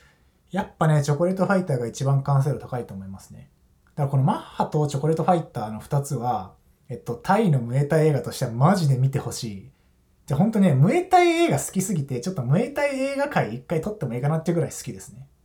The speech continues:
なので、マッハとチョコレートファイターはおすすめ。まあ、あとは、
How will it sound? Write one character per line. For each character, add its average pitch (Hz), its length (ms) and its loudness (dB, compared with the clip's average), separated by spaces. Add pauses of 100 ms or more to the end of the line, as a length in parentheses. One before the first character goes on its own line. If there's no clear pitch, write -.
(760)
な 160 80 -2
の - 20 2
で、 131 60 0
マ 202 80 4
ッ - 40 2
ハ - 220 -4
と 160 80 -6
チ - 80 -6
ョ 151 40 -2
コ 156 40 -2
レ 160 60 0
ー 160 40 0
ト 143 60 0
フ 165 100 2
ァ 156 40 -2
イ - 20 -6
タ 117 100 -8
ー - 20 -4
は 147 260 0
お - 20 -10
す - 120 -10
す 208 60 -10
め。 185 200 -16 (2500)
ま 143 140 0
あ、 - 20 -
あ 220 40 -2
と 208 140 -2
は、 185 380 4